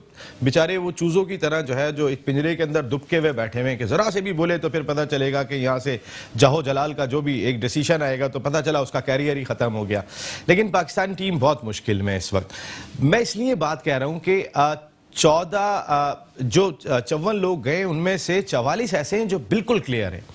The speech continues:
उन चवालीस का क्या कसूर है? उनको training की क्यों नहीं इजाजत दी गई? ठीक है, न्यूजीलैंड का अपना लॉ है, उन्होंने वहां से corona खत्म कर दिया, लेकिन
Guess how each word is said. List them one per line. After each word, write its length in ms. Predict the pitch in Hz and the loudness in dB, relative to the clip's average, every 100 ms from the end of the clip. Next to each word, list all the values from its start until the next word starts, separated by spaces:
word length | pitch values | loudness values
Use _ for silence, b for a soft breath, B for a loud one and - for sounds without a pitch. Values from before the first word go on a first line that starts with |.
| B B B B B B - | B B B B B B 2
उन 120 | 277 | 4
चवालीस 420 | 214 180 254 294 | 4 2 0 0
का 120 | 262 | 0
क्या 200 | 208 175 | 0 -2
कसूर 480 | 147 151 - 117 101 | -2 -6 -2 -2 0
है? 120 | 95 - - - - | -4 -8 -20 -2 6
उनको 240 | 247 285 | 6 6
training 380 | 254 240 233 233 | 0 0 0 -2
की 120 | 226 | -2
क्यों 200 | 170 190 | 0 0
नहीं 160 | 180 156 | 2 0
इजाजत 340 | 123 117 120 | 0 0 -2
दी 240 | 101 110 98 | -2 -2 0
गई? 200 | 104 - - | -2 -2 -2
ठीक 240 | 240 254 | 0 2
है, 260 | 156 - 107 | -2 -6 -2
न्यूजीलैंड 380 | 151 147 185 180 | 0 2 -2 0
का 100 | 180 | 0
अपना 300 | 156 156 156 | 0 -2 -2
लॉ 220 | 107 107 | 0 -2
है, 80 | 104 | 0
उन्होंने 240 | 117 170 | 0 0
वहां 200 | 147 151 | 0 -2
से 140 | 156 160 | -4 -4
corona 360 | 127 151 165 | 0 0 0
खत्म 340 | 156 127 165 135 | -2 0 -2 0
कर 140 | 113 | -4
दिया, 200 | 92 151 | 0 0
लेकिन 400 | 151 127 226 240 | 0 0 0 -2